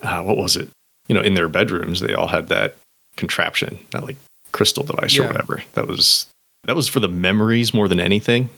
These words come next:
Speaker 1: That's how they shared memories. But the thing keeping them in Earl form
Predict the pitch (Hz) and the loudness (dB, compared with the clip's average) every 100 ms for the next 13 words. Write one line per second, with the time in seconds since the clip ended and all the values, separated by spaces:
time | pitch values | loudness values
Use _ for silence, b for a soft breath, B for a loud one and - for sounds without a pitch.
0 | _ _ _ _ - 95 - 85 - - | _ _ _ _ -8 -4 0 2 2 2
1 | 85 85 82 - _ - 85 82 101 98 | 0 -2 -8 -16 _ -4 0 2 2 2
2 | - _ _ _ _ _ - 90 92 160 | -2 _ _ _ _ _ -4 -4 -2 -2
3 | - - 95 87 87 107 95 85 80 73 | 0 0 0 0 0 0 2 0 -4 -8
4 | _ - 98 87 - 107 101 - - | _ 0 2 2 0 2 2 -2 -8